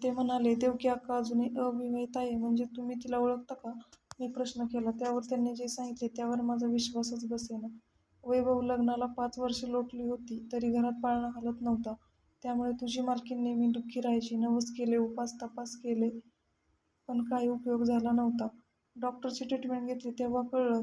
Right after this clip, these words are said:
की ती आई होऊ शकत नाही. त्यामुळे ती अधिकच खचली होती. बऱ्याचदा तिनं आत्महत्या करण्याचा प्रयत्न केला होता,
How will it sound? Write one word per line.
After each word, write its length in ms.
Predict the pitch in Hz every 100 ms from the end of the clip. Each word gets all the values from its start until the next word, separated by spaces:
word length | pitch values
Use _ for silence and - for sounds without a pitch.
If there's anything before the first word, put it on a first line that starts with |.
| 226
की 160 | - 233 -
ती 60 | 247
आई 180 | 240 240
होऊ 180 | 240 240
शकत 360 | 240 233 233 233
नाही. 220 | 226 220 226 _ _ _ - _ _ _ _ _ _ _ -
त्यामुळे 420 | 247 247 247 254
ती 120 | 247
अधिकच 440 | 254 247 233 254 - 262
खचली 300 | 240 240 240
होती. 360 | 240 233 226 226 - _ _ _ _ _ _ _ _ _ _
बऱ्याचदा 520 | 226 233 247 247 226 247 247
तिनं 320 | 254 240 240 240 - - _ _ _ _ _ _ _ _ _ _ _ _ _ _ _ _ _ _ _ _ _ _ - - _ _ _ _ _ _ _ _ - _ _ _ _ _ - 294
आत्महत्या 580 | 262 - 247 240 247 -
करण्याचा 420 | 254 254 247 254
प्रयत्न 360 | 254 254 247 240 233
केला 240 | 247 240
होता, 340 | 226 240 240